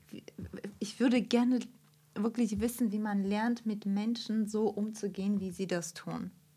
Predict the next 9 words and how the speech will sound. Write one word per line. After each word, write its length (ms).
Und 260
wie 280
wird 200
man 200
ausgewählt, 680
ein 200
Beamter 440
zu 160
werden? 360